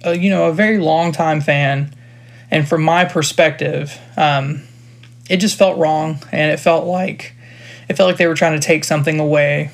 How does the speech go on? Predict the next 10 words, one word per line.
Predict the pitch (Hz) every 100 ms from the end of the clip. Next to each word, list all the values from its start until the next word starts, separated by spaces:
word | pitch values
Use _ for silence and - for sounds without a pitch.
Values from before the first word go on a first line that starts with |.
| -
from | - 151 143 139 143 - - - -
an |
absolutely | 165 175 - 165 160 156 151 202 -
spectacular | - - 156 151 151 156 151
performance | 147 151 151 147 147 -
by | - 156 147
Volkov, | 147 147 143 147 139 143 - - -
um, | - - - - 151 - - - - -
just | 165 165
because | 165 147 151 143 143 143 -